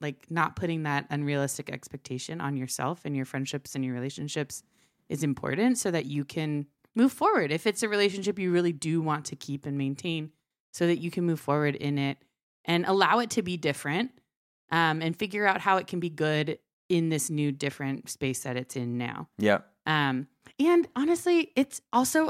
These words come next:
Speaker 1: okay if it's not good anymore
Speaker 2: Yeah,
Speaker 1: and you
Speaker 2: yeah.
Speaker 1: need to walk away from it.
Speaker 2: Hundred percent, yeah.
Speaker 1: Like, if
Speaker 2: I was
Speaker 1: you've
Speaker 2: just thinking of that
Speaker 1: changed
Speaker 2: when you said that. Like, I, I've changed, and now I don't
Speaker 1: Yeah.
Speaker 2: wanna go,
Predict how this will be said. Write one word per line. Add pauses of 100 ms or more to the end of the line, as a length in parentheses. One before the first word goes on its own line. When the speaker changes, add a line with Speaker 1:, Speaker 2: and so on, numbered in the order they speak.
Speaker 1:
okay (760)
if (100)
it's
not
good
anymore
Speaker 2:
Yeah,
Speaker 1:
and
you
Speaker 2:
yeah.
Speaker 1:
need
to
walk
away
from
it.
Speaker 2:
Hundred
percent,
yeah. (120)
Speaker 1:
Like,
if
Speaker 2:
I
was
Speaker 1:
you've
Speaker 2:
just
thinking
of
that
Speaker 1:
changed
Speaker 2:
when
you
said
that.
Like,
I,
I've
changed,
and
now
I
don't
Speaker 1:
Yeah.
Speaker 2:
wanna
go,